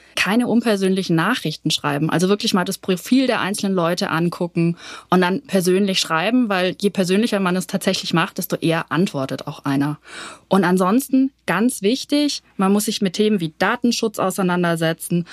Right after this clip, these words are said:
und auch dem Telemediengesetz. Man darf Leute nicht einfach,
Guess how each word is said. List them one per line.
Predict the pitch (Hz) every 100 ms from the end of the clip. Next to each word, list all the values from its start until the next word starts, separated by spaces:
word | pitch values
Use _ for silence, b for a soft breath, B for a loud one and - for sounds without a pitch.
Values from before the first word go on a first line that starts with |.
| B B
und | 175 151
auch | 165
dem | 180
Telemediengesetz. | 170 170 160 151 151 135 139 139 - 160
Man | 151
darf | 143 143 175
Leute | 165 175 190
nicht | 175 -
einfach, | 165 165 170 160 -